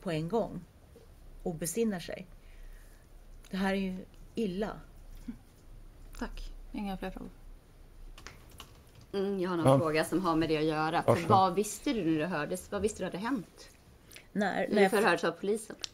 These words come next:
Speaker 1: Den tjugosjunde. Nej,
Speaker 3: Mm.
Speaker 1: ingen. Egentligen bara det här som, eh, Rubens mamma hade sagt, att Siri hade gått in, a-, hade tag-, hade skurit sig i ansiktet.
Speaker 3: Mm. Och hur kändes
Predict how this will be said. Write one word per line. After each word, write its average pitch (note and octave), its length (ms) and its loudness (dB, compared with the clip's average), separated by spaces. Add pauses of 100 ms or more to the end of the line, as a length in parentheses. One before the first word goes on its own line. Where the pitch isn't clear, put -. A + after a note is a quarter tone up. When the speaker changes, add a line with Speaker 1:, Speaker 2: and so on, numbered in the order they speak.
Speaker 1:
Den G3 140 2
tjugosjunde. F#3 480 -6 (180)
Nej, G3+ 440 2 (120)
Speaker 3:
Mm. G#3+ 160 0
Speaker 1:
ingen. F#3+ 480 -4 (320)
Egentligen G#3 480 0
bara F#3 260 6
det F#3 80 2
här F3+ 280 0 (480)
som, E3+ 540 -6
eh, E3 140 -6 (460)
Rubens E3+ 360 -4
mamma E3 240 -2
hade F#3 140 0
sagt, E3 340 -8
att F3 120 -6
Siri D#3+ 220 -2
hade E3 160 -2
gått - 200 -10
in, E3 360 -4
a-, E3+ 300 -6
hade F3 220 -6
tag-, E3 220 -4 (340)
hade F3 240 -8
skurit D#3+ 380 -4
sig D3 100 -2
i D3 40 2
ansiktet. - 580 -6 (180)
Speaker 3:
Mm. F#3+ 300 -4 (800)
Och F#3+ 200 -2
hur G#3+ 100 4
kändes F#3+ 500 2